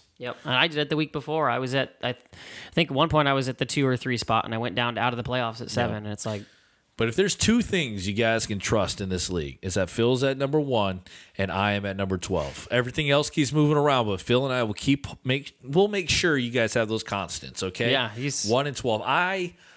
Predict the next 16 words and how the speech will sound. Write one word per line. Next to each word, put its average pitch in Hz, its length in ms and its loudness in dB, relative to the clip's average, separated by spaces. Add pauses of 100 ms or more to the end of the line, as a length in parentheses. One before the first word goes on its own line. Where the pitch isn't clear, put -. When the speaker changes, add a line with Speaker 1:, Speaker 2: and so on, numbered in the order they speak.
Speaker 2:
lose 135 720 2 (100)
for 120 320 0
you 104 180 0
guys 85 340 -2
'cause 120 100 -4
I 127 80 2
know 143 220 0
you 147 340 2
Speaker 1:
<laughs> - 20 -2
Speaker 2:
worry 123 280 2
about 101 400 0
who's 127 220 2
down 127 260 0
there, 127 120 -2
the 120 80 -6
cellar. 139 440 0